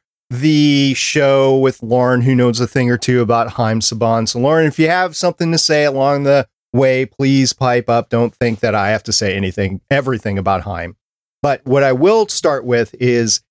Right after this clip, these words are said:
if you look in I M D B, he's credited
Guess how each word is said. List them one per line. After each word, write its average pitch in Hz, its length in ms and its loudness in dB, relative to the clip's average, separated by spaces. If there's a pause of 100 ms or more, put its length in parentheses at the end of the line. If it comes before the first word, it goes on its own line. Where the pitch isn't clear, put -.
(100)
if 123 100 0
you 151 140 4
look 214 180 0
in 185 180 -2
I 139 180 0
M 160 120 0
D 147 160 -2
B, 117 380 -2 (260)
he's 139 340 2 (200)
credited 113 760 -2